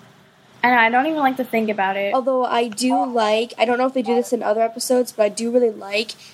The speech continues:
Speaker 2: how if you pay attention, you could actually, like,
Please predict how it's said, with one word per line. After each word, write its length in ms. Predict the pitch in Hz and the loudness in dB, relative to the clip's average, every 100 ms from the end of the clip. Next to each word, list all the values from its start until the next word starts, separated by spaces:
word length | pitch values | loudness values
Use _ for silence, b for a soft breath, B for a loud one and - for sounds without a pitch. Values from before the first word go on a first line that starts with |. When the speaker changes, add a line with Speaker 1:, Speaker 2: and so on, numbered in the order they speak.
| - | -8
Speaker 2:
how 540 | 233 214 208 202 202 - | 0 2 2 0 0 0
if 300 | 226 220 214 | 0 0 -8
you 300 | 208 247 294 | -2 0 0
pay 340 | - 247 220 | -2 0 0
attention, 840 | 214 - 196 196 - 269 277 285 285 B B - | -2 -8 -12 -6 0 2 2 0 -6 B B -10
you 280 | 208 240 254 | 0 2 2
could 380 | - 294 262 214 | 0 0 0 0
actually, 600 | 202 202 202 - 214 202 | -2 -2 -2 -2 0 2
like, 200 | 190 175 | 0 -2